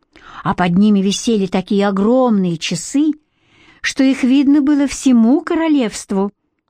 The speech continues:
Сам дворец был таким величественным, что казался им ненастоящим. «Здесь я вас высажу», — сказал Смитерс. Он остановил лошадь у обочины.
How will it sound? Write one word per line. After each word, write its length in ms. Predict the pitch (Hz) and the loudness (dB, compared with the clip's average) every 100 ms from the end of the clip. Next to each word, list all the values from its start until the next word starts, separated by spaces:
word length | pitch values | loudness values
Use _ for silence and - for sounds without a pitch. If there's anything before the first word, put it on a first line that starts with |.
| _ _ - - | _ _ -20 -18
Сам 380 | - 254 247 226 | -6 -2 0 0
дворец 640 | 233 254 254 220 185 - | 0 0 -2 -4 -8 -8
был 220 | 196 208 | -4 -4
таким 420 | - 220 - 269 | -4 -6 0 2
величественным, 1080 | 208 208 233 311 294 208 - 185 156 151 135 _ _ - - | 2 0 2 0 -2 -6 -8 -6 -4 -2 -6 _ _ -20 -20
что 240 | - - 240 | -10 -4 0
казался 580 | 240 208 262 277 - 233 | 0 0 0 -2 -2 0
им 220 | 247 226 | 2 4
ненастоящим. 1200 | 226 233 226 - 247 240 202 165 - - 151 160 _ _ _ _ _ _ _ - _ - | 2 2 -2 -2 0 0 0 -2 -6 -8 -10 -10 _ _ _ _ _ _ _ -20 _ -14
«Здесь 680 | 117 123 143 170 285 370 - | -12 -8 -4 -2 -2 -4 -4
я 160 | 151 | -2
вас 240 | 196 294 302 | -2 -2 -2
высажу», — 880 | 185 185 180 - 196 190 202 226 247 _ _ _ _ | -2 0 -2 -2 -2 -2 0 -2 -4 _ _ _ _
сказал 440 | - - 202 202 196 | -14 -6 -2 -2 -2
Смитерс. 720 | - 214 185 156 170 - - _ _ _ _ - - | -2 0 0 -4 -12 -14 -20 _ _ _ _ -20 -12
Он 180 | - 202 | -2 0
остановил 640 | 185 180 - 190 190 190 180 | 0 -4 -2 -2 0 -2 0
лошадь 400 | 202 254 214 214 | -2 -2 -4 -2
у 80 | |
обочины. 760 | 202 190 185 170 - 156 156 | -2 0 -2 -2 -6 -4 -6